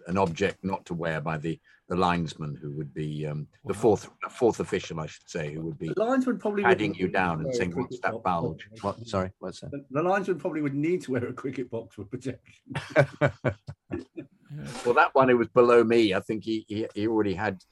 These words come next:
Speaker 1: such huge thighs, it would protect his meat and veg without any problem at all.
Speaker 3: You,
Speaker 2: Indeed.
Speaker 3: you haven't seen the video today of the Epsom and Ewell, Ewell game?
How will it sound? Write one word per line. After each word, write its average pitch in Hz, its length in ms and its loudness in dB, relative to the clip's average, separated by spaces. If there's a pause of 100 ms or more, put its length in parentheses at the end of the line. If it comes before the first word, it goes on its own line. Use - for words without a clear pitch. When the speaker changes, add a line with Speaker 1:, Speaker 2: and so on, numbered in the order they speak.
(140)
Speaker 1:
such - 260 -6
huge 98 360 -4
thighs, 87 480 2
it 90 120 -8
would 87 140 -10
protect - 400 -4
his 80 120 -10
meat 87 220 -4
and 80 160 -8
veg 82 260 -6
without 82 220 -8
any 82 140 -8
problem 85 360 -8
at 80 140 -14
all. 92 220 -10 (280)
Speaker 3:
You, 147 180 0
Speaker 2:
Indeed. 175 140 -2
Speaker 3:
you 165 60 0
haven't 190 240 0
seen 175 160 -2
the 170 80 0
video 170 320 0
today 147 300 0
of 139 100 -2
the 151 140 0
Epsom 147 300 -4
and 143 140 2
Ewell, 151 360 -2
Ewell 147 320 0
game? 98 460 -6